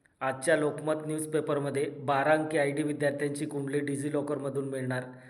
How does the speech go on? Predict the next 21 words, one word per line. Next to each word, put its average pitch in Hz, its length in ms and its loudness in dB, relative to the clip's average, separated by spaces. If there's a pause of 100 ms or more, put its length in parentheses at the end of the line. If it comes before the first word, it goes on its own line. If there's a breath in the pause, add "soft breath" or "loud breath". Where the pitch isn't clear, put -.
(120)
काय 151 180 6
आहे 143 180 4
ते 143 120 0
आपल्याला 143 360 0
सविस्तर 147 600 -2 (580 loud breath)
या 147 160 4
न्यूजपेपरमध्ये 147 760 -2
बघायचं 131 420 -2
आहे. 127 100 -2 (300 loud breath)
तुम्ही 151 220 0
जर 160 160 4
या 151 160 2
चॅनलवरती 147 480 0
नवीन 143 240 -2
आला 147 160 2
असेल 147 260 0
तर 151 60 0
चॅनलला 147 460 0
सबस्क्राईब 147 500 -4
करून 147 240 -2
घ्या 143 160 2